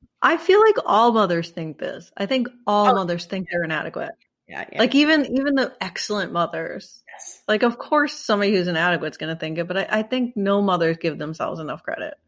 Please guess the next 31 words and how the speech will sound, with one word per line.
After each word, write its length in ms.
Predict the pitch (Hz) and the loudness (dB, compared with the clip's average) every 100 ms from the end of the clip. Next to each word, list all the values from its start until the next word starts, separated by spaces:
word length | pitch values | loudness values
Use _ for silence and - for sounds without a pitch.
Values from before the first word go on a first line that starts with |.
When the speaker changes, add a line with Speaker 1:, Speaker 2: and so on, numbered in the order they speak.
| _ - | _ -2
Speaker 2:
Yeah, 280 | 320 269 269 - | 2 2 -2 -10
you're 160 | 285 277 | -6 -2
right. 240 | 240 - - _ _ _ _ _ _ _ _ _ _ _ _ _ _ - | 0 -2 -10 _ _ _ _ _ _ _ _ _ _ _ _ _ _ -10
So 300 | - 320 311 | 2 4 6
I 140 | 311 370 | 4 4
just 240 | 523 523 | 4 4
really, 400 | 440 427 403 - | 2 4 2 -2
like, 240 | - 277 277 | -6 -6 -4
I, 220 | 277 262 - | -8 -8 -12
I 180 | 247 294 | -8 -2
almost 420 | 359 480 392 - | -2 0 -2 -2
live 460 | 208 220 302 415 349 - | -8 -2 2 2 0 -2
for 180 | 220 | -2
seeing 680 | 214 - 294 285 254 226 190 - | -2 -4 -4 -2 -2 -4 -4 -2
any 260 | 277 339 | 2 2
kind 320 | - 294 262 | 0 -2 2
of 220 | 233 202 196 | 2 0 -2
affection 540 | 190 247 269 - 208 | -2 -2 -2 0 0
between 360 | 202 196 185 - | -2 -2 -2 -2
them 360 | - - 202 | -8 -8 -8
because 340 | 208 214 254 240 | -8 -4 -2 0
I 80 | 247 | 2
just 240 | 339 339 | 0 0
like, 240 | 285 302 | 2 2
like, 220 | 226 254 254 | 2 2 2
I 80 | |
love 320 | 240 226 339 269 | 2 2 2 2
them 240 | 190 175 | 0 0
so 160 | 202 196 | 0 2
much 340 | 202 214 - | 2 0 -4
together. 580 | - - - - - | -6 -4 -4 -6 -10